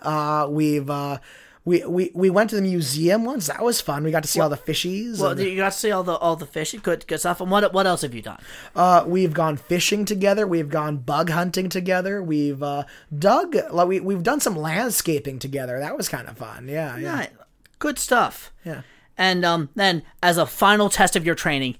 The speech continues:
Speaker 2: kill Izzy.
Speaker 1: No.
Speaker 2: That's your New Year's resolution.
Speaker 1: No, it's not.
Speaker 2: Kill Izzy.
Speaker 1: No, it's
Speaker 2: That's
Speaker 1: not.
Speaker 2: the final one. That's right. I just made you go through <laughs> Spetsnaz training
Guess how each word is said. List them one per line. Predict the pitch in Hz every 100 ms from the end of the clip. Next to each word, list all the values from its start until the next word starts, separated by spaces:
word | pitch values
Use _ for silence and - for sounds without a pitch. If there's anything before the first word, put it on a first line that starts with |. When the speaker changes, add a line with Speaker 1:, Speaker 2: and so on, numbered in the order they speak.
| -
Speaker 2:
kill | - 180 139
Izzy. | 107 120 110 98 - - - - _ _ -
Speaker 1:
No. | 131 120 135 _ _ _ _ _ _ _ _ _ _ -
Speaker 2:
That's | 151 -
your | 160
New | 165
Year's | 165 160
resolution. | 170 151 143 135 - 110 _
Speaker 1:
No, | 151 165
it's | 214 185
not. | 151
Speaker 2:
Kill | 180 170
Izzy. | 165 147 135
Speaker 1:
No, | 143 160 240
it's | 185
Speaker 2:
That's | 180
Speaker 1:
not. | 214
Speaker 2:
the | 165
final | 196 185
one. | 185 147 - -
That's | 220 240 262
right. | 240 185
I | 226
just | 233 254
made | 214 247 240
you | 247
go | 233 240
through | 240 - 240
<laughs> |
Spetsnaz | - - - 269 254 226 226 214 202 208 - - -
training | - - 226 185 190 131